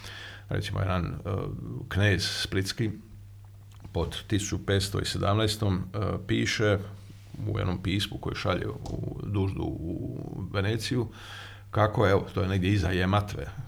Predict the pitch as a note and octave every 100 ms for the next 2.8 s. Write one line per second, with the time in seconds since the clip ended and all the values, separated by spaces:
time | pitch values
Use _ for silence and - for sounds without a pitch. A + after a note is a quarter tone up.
0 | - - - - - F#2 F#2 - - -
1 | - - - F2+ E2+ E2+ - F2 F2 -
2 | E2 E2 D#2+ D#2 G2+ F#2 F#2+